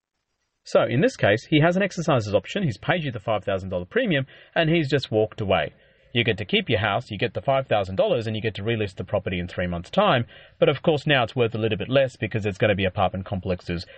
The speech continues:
very close to your home. So you're not particularly happy, but hey, you made five thousand dollars. But there's also another possibility. Neither party buys the empty parcel of land. It doesn't affect your property value.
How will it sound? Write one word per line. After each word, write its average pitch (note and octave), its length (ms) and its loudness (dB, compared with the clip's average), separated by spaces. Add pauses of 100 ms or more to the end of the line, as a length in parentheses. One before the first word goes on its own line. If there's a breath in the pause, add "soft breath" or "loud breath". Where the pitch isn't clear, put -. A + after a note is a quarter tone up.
very F#2+ 340 2
close F2 360 -2
to - 80 -10
your E2+ 120 -2
home. D#2+ 320 -8 (260)
So D#3 100 -4
you're D#3 80 2
not G3+ 120 2
particularly C#3+ 400 0
happy, C#3 320 0
but A#2+ 180 0
hey, E3 160 2
you A2 140 -6
made C#3 220 -4
five C#3 200 -2
thousand B2 260 -2
dollars. D3+ 340 -6 (1500 soft breath)
But C#3 240 2 (300)
there's C3+ 180 2
also D3 260 2
another A2 220 4
possibility. G2 640 -2 (1080)
Neither D#3+ 400 4
party C3 360 2
buys A2 340 2
the G2+ 140 -2
empty B2+ 220 0
parcel F#2 400 -4
of F#2 80 -2
land. D#3+ 420 2 (460)
It A#2+ 80 -2
doesn't C#3+ 220 4
affect A2 300 0
your G2+ 120 -4
property G2 360 -2
value. C#3 400 2